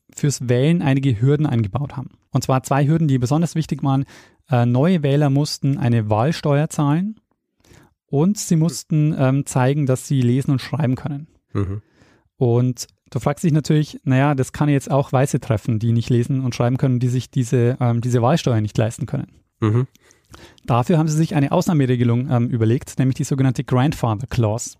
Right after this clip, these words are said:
Speaker 1: Die Grandfather Clause besagt, dass wenn du einen Vorfahren hast, der vor dem ersten Januar achtzehnhundertsiebenundsechzig wahlberechtigt war, dann durfte man wählen, musste keine Wahlsteuer zahlen. Und das schloss natürlich jetzt alle Freedmen aus, weil, ähm, die natürlich waren eben vorher nicht wahlberechtigt, weil sie waren ja Versklaven.
Speaker 2: Ja.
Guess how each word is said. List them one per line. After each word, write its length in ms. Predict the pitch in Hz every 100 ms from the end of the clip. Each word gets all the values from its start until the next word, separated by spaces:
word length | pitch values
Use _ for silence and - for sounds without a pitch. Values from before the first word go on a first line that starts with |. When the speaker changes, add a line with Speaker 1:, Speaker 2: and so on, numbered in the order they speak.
| _
Speaker 1:
Die 100 | -
Grandfather 520 | 113 135 175 190 165 160
Clause 360 | 160 147 175
besagt, 440 | - - 143 160 -
dass 240 | 131 131
wenn 240 | 131 180 170
du 100 | 165
einen 240 | 139 139
Vorfahren 500 | - 165 170 127 107
hast, 440 | 101 95 - -
der 100 | 123
vor 320 | 120 - 156 180
dem 140 | 165
ersten 400 | 151 151 - 147
Januar 460 | 123 139 139 110 123
achtzehnhundertsiebenundsechzig 1300 | - - 139 131 127 - 170 156 127 143 135 - 113
wahlberechtigt 560 | 123 156 - - 120 -
war, 240 | 107 135 - - _ _
dann 360 | 120 127 170 151
durfte 300 | 151 - 143
man 180 | 120
wählen, 280 | 113 120 151
musste 280 | 135 131 139
keine 340 | - 127 135
Wahlsteuer 400 | 113 110 - 131
zahlen. 340 | - 139 131 - _ -
Und 340 | 131 131 139
das 160 | 160 -
schloss 240 | 151 -
natürlich 340 | 156 160 156
jetzt 160 | 147 -
alle 360 | 143 147 147 -
Freedmen 500 | - 156 156 127 139
aus, 440 | 127 135 175 -
weil, 420 | 139 120 123 135 135
ähm, 160 | 127 120
die 100 | 135
natürlich 520 | 135 - 127 123 -
waren 240 | - 127 160
eben 140 | 131
vorher 180 | 139 120
nicht 140 | 123
wahlberechtigt, 480 | 123 117 120 - 123
weil 100 | 123
sie 140 | 113 117
waren 140 | 113
ja 60 | 117
Versklaven. 440 | 120 - 127 127
Speaker 2:
Ja. 180 | 110